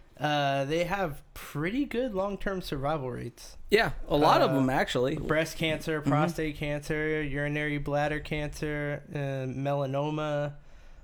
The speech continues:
Speaker 1: all that shit.
Speaker 2: Yeah.
Speaker 1: Like, you have a pretty good chance of living if you catch it early
Speaker 2: <laughs>
Speaker 1: enough.
Speaker 2: That's why doctors come in, they're like, "Yeah, that kinda might, that might look cancerous. Let's get that checked out." And there's not, like, a big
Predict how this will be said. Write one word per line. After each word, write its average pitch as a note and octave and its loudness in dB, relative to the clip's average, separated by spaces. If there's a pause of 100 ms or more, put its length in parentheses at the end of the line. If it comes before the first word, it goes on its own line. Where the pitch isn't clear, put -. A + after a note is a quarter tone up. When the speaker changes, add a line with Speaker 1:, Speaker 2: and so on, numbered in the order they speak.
(680)
Speaker 1:
all C#3 0
that C3+ -2
shit. C#3 -2
Speaker 2:
Yeah. C3 4 (120)
Speaker 1:
Like, C3+ -4 (180)
you D#3 -2
have C#3+ -2
a C3+ -6
pretty D3 0
good C#3+ -4
chance C#3 -4
of C3 -4
living C#3 -4
if C3+ -6
you C3 -6
catch D3 8
it B2+ 4
early B2+ -2
Speaker 2:
<laughs> - 0
Speaker 1:
enough. B2 -2
Speaker 2:
That's D#3+ 4
why E3 8
doctors C#3+ 6
come C#3 6
in, C3 6
they're C#3+ 6
like, C3 4
"Yeah, G4 4
that - 0
kinda A3 4
might, F#3 4
that F#3 4
might F3+ 4
look F3 0
cancerous. C#3+ 2
Let's C3 0
get C#3 0
that C3+ 6
checked - 0
out." A#2+ 2
And C#3 0
there's C#3 4
not, D3+ 6
like, C3+ 2
a C3 4
big C3 0